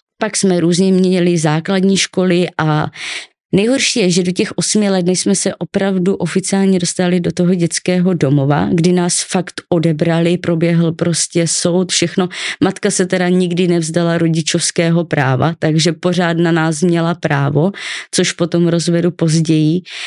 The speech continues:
tak, eh, jsme měnili strašně moc základních škol, kamarádů, neměli jsme prostě takové to zázemí a nejhorší je, že si uvědomuju, že byl čas, kdy jsme byli v té diakonii, to byl nádherný čas.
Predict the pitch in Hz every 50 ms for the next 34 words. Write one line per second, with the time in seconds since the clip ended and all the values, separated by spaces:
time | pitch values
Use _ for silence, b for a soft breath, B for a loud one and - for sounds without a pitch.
0 | B B B B - 185 175 170 165 170 - - 180 175 170 175 - - 202 196
1 | 185 185 185 190 190 185 185 185 175 185 196 - - - - 190 190 165 - -
2 | 196 190 185 180 175 170 156 175 165 165 170 170 - 180 170 170 170 175 165 -
3 | - - - 170 165 170 165 170 - - 196 185 185 180 175 170 170 165 165 170
4 | 165 165 165 170 165 170 175 175 B B B B B B 170 190 196 196 196 185
5 | 196 196 - - 202 196 180 185 - - 180 - - - 180 - 180 175 - 170
6 | 175 175 175 - 180 190 175 180 180 165 160 170 160 156 170 160 165 165 156 156
7 | 180 - B B B B B B B B _ - 170 165 160 160 156 151 156 -
8 | - - - 185 190 196 196 202 208 - - - - 208 190 185 180 185 175 185
9 | 180 - - - 196 - - 196 180 185 190 180 165 165 170 160 165 160 147 143
10 | 139 135 160 202 220 - _ - 190 170 - 185 175 165 165 165 165 175 175 180
11 | 175 - - _ _ - - - 190 208 208 - - 170 160 165 175 - - 180
12 | 170 165 165 170 160 - - 165 151 151 143 147 143 - - 151 151 151 170 -
13 | 180 170 170 170 170 165 165 160 160 156 165 170 170 170 165 160 - - 147 147
14 | -